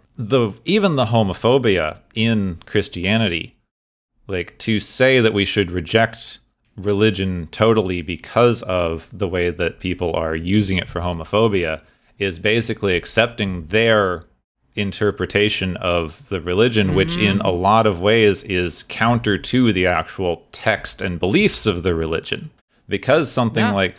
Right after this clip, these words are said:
Speaker 1: like, using something like Christianity, especially, like, the, like, writings of the New Testament and following, like, Jesus's ideas in that,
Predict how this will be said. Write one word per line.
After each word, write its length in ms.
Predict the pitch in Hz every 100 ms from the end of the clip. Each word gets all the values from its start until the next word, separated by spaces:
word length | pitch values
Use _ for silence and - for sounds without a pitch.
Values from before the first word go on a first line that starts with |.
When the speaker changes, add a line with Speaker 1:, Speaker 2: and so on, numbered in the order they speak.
| -
Speaker 1:
like, 240 | 110 104
using 560 | 107 156 165 117 110 104
something 400 | - 117 110 98
like 200 | 90 -
Christianity, 880 | - 104 - - 90 113 113 85 80
especially, 880 | - - 101 - - 107 95 87 82
like, 460 | 85 85 80 - _ _
the, 380 | 95 92 95 82 -
like, 300 | 92 85 - - - _
writings 680 | - 104 98 95 98 98 95
of 80 | 87
the 80 | 90
New 160 | 92
Testament 640 | 85 98 98 - 90 87 -
and 220 | 87 82
following, 560 | - 95 92 87 87 85
like, 200 | 82 80
Jesus's 760 | - 95 92 87 - 90 80 92
ideas 880 | 82 76 90 120 87 82 - - - _ _
in 300 | 117 139 123
that, 480 | 82 71 - -